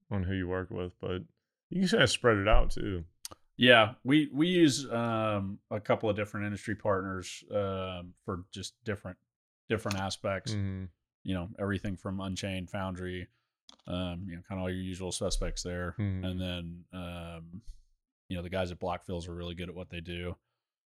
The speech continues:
Speaker 2: And, and Luxor's great, too.
Speaker 1: Yeah, yeah. Yeah, there's some really good, there's some very, very smart people in the industry. I feel like sometimes I, I rag on, like, how immature it can be sometimes, but, um, there's some really, really, really sharp people in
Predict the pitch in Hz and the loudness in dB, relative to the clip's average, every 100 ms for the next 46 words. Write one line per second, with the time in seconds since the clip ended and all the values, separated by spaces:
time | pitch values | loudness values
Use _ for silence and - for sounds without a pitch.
0 | _ 92 92 92 85 87 - 87 90 95 | _ -4 -2 -2 -4 -10 -10 -4 -2 -2
1 | 92 80 - 76 - 95 82 104 90 90 | -4 -8 -12 -16 -14 -12 -2 2 2 0
2 | - - 101 92 - _ 131 131 131 135 | -6 -8 -6 -6 -10 _ 4 8 8 6
3 | 135 127 110 104 95 110 123 131 147 170 | 0 -2 -2 -2 -4 -6 0 0 0 0
4 | 110 101 117 120 123 113 107 110 - 101 | -2 4 8 8 6 4 2 0 -2 -4
5 | 98 - 101 92 92 92 87 110 110 139 | -4 -2 -6 -4 -6 -6 -2 4 4 6
6 | 127 - 123 110 110 104 95 - 98 95 | 4 4 -4 -6 0 2 2 0 0 0
7 | 101 98 98 98 92 95 - 95 92 85 | 4 6 6 2 -2 -4 -2 0 0 -2
8 | _ _ _ _ _ 123 113 - 117 104 | _ _ _ _ _ 4 4 4 4 2
9 | - 104 101 - 101 104 101 90 104 104 | 2 -4 -4 -4 -6 -2 -2 4 6 6
10 | 110 - 110 101 98 95 95 107 120 117 | 4 2 2 2 2 0 -4 2 4 4
11 | 113 101 95 104 107 98 92 87 95 101 | 2 2 2 2 2 2 0 -2 -2 -2
12 | 92 90 98 90 85 - 107 - 101 - | 0 0 0 0 0 -2 -4 0 -2 0
13 | 92 90 90 | -4 -4 -6